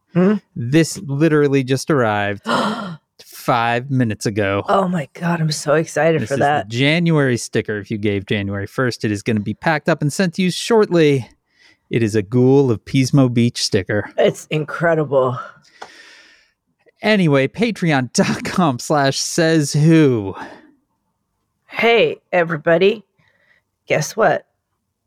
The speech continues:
Speaker 1: Books. Um, I wrote some. If you buy them,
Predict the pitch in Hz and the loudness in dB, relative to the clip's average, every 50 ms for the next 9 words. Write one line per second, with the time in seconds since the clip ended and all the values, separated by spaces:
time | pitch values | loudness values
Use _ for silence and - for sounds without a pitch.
0 | _ _ - 262 220 - - - - - - - _ _ _ _ _ _ _ - | _ _ 0 2 2 2 0 -6 -20 -20 -20 -20 _ _ _ _ _ _ _ -2
1 | 127 170 175 175 170 165 165 156 139 - _ _ _ _ _ _ _ _ _ _ | 2 4 4 4 4 2 0 -2 -4 -8 _ _ _ _ _ _ _ _ _ _
2 | _ _ _ _ _ _ _ _ _ _ - 180 185 226 233 202 180 170 - - | _ _ _ _ _ _ _ _ _ _ -4 -2 2 2 4 4 4 2 0 -4
3 | - 170 165 175 190 185 _ _ _ _ _ _ _ _ _ _ _ _ - - | -2 -2 -2 -2 -4 -6 _ _ _ _ _ _ _ _ _ _ _ _ -4 -4
4 | 185 165 165 202 185 170 175 180 185 180 170 165 165 160 143 - | -4 0 0 -2 0 2 2 2 4 4 4 2 2 2 -2 -6